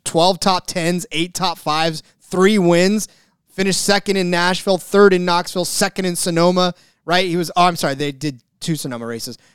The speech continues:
or, uh, two, two truck races on the road courses, but he finished second in Sonoma. Um, so he's got a lot of, of great runs at these tracks. And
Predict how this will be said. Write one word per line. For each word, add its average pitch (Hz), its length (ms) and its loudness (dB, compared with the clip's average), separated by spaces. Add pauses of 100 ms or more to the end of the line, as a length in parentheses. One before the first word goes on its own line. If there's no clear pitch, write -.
or, 175 180 4
uh, 156 140 2
two, 185 260 -2
two 208 240 -2
truck 156 300 0 (260)
races 147 480 -6
on 147 300 0
the 127 200 -6 (200)
road 147 280 -2
courses, 135 380 -4
but 143 100 -8
he 143 60 -6
finished 170 340 -2
second 190 300 -2
in 156 80 -2
Sonoma. 160 500 0 (380)
Um, 151 540 -2 (180)
so 180 240 4
he's 170 240 2
got 214 300 4
a 185 80 0
lot 190 320 2
of, 185 320 2
of 156 200 -4
great 190 260 4
runs 175 500 2
at 170 240 -4
these 156 180 -6
tracks. 147 480 -4 (360)
And 165 520 0